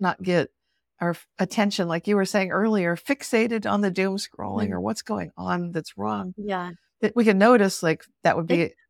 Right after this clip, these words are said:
Speaker 1: we could, would love to improve that, stop the wars,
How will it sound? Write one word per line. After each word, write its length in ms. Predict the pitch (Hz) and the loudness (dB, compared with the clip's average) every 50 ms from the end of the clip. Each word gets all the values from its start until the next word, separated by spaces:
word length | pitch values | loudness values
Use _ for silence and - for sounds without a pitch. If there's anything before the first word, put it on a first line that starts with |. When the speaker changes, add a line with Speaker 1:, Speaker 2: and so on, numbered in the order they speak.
| _ 196 | _ -6
Speaker 1:
we 60 | 190 | -2
could, 260 | 180 185 160 165 - - 180 - _ _ _ - | 0 0 0 -2 -4 -6 -12 -14 _ _ _ -10
would 140 | 190 180 160 | -8 -4 0
love 180 | 175 180 175 180 | 0 0 2 2
to 60 | 202 | 0
improve 380 | 170 160 165 - 190 185 185 165 | -2 -2 -4 -4 -4 -4 -2 -2
that, 260 | 175 170 170 175 - - | -2 -2 -4 -4 -6 -10
stop 320 | - - 170 165 - - | -8 -6 -6 -6 -6 -8
the 100 | - 180 | -10 -8
wars, 580 | 175 165 151 156 160 160 165 175 175 - - | -4 -4 -2 -2 0 0 -2 -2 -4 -6 -10